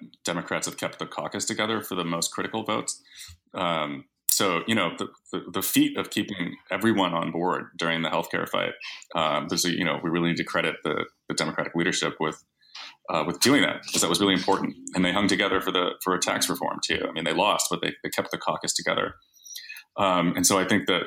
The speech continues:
m-, much more so than, you know, four or eight years ago, I think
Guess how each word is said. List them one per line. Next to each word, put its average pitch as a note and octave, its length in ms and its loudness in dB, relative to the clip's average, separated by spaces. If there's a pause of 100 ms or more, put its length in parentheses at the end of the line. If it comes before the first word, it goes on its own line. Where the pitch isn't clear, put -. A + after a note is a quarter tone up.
(140)
m-, G#2 180 0
much B2 240 2
more G2+ 160 6
so F2+ 220 4
than, E2 340 -2
you - 80 -4
know, E2 160 0 (280)
four F#2+ 260 2
or E2 80 0
eight E2+ 140 0
years A2 180 2
ago, - 320 -2 (1080)
I G#2 100 0
think F#2 200 0